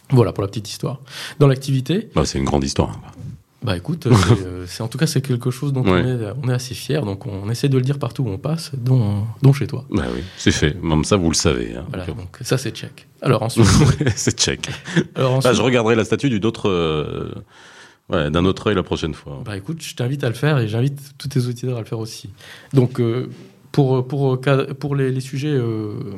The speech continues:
Speaker 1: business, donc on est, on est présent dans plusieurs secteurs d'activité.
Speaker 2: Alors pour les sujets business, on va attendre de revenir de la pause. Comme ça, je t'interromps pas. Je préfère le faire maintenant avant qu'on commence. Vous
Speaker 1: Parfait.
Speaker 2: écoutez Les Experts, euh,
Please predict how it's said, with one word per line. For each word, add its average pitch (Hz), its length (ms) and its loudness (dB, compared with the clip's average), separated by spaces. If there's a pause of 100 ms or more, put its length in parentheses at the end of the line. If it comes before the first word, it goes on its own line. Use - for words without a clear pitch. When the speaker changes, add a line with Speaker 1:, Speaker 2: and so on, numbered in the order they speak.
(300)
Speaker 1:
business, 135 500 4
donc 120 220 -2
on 120 80 0
est, 117 80 0
on 117 100 -2
est 120 100 0
présent 135 280 2
dans 131 120 4
plusieurs 127 200 -4
secteurs 123 240 -8
d'activité. 104 400 -4
Speaker 2:
Alors 87 160 6
pour 120 140 6
les 101 60 4
sujets 101 260 0
business, 95 360 2
on 95 80 4
va 78 260 2
attendre 80 760 -2
de 80 100 -2
revenir 80 340 2
de 76 40 0
la 73 80 2
pause. 85 420 -2
Comme 85 160 -8
ça, 90 140 -2
je - 80 -4
t'interromps 78 420 -2
pas. 78 220 0
Je 78 80 -8
préfère 80 300 -8
le 73 80 -6
faire 76 180 -2
maintenant 76 340 -2
avant 71 200 -2
qu'on - 140 -6
commence. 78 400 -2 (440)
Vous 113 80 8
Speaker 1:
Parfait. 110 140 6
Speaker 2:
écoutez 110 340 4
Les 113 280 4
Experts, 110 440 2
euh, 95 160 2